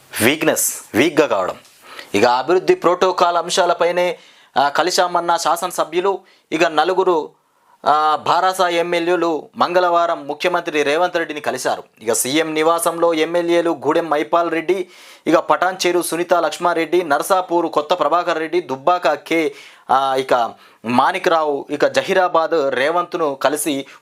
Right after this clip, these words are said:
పుష్పగుచ్చం అందజేశారు. ఇక నలుగురు ఉమ్మడి మెదక్ జిల్లా ఎమ్మెల్యేలు ఒకేసారి సీఎంతో భేటీ కావడం రాజకీయాల్లో చర్చాంశనీయంగా మారింది. ఇక వారు కాంగ్రెస్ పార్టీ, పార్టీలోకి వెళ్తారనేటువంటి ప్రచారం సామాజిక మాధ్యమాల్లో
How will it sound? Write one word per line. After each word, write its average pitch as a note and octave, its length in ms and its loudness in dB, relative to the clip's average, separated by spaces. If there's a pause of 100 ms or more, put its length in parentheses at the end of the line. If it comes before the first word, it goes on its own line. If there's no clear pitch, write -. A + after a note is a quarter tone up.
పుష్పగుచ్చం D#3+ 600 0
అందజేశారు. A#2+ 600 -2 (280)
ఇక B2 120 2
నలుగురు E3+ 440 2
ఉమ్మడి E3+ 440 2
మెదక్ E3+ 300 -2
జిల్లా E3 280 0
ఎమ్మెల్యేలు E3 500 0
ఒకేసారి D#3+ 560 0
సీఎంతో D#3+ 460 -2
భేటీ D3 280 -2
కావడం D#3 420 0
రాజకీయాల్లో D#3 840 0 (400)
చర్చాంశనీయంగా D3+ 840 0
మారింది. C#3 560 -2 (280)
ఇక E3+ 80 4
వారు E3 240 2
కాంగ్రెస్ F3+ 500 0
పార్టీ, E3 360 0 (920)
పార్టీలోకి F3 540 2
వెళ్తారనేటువంటి D3+ 840 0
ప్రచారం D#3+ 440 0
సామాజిక D#3 480 -2
మాధ్యమాల్లో D3+ 720 0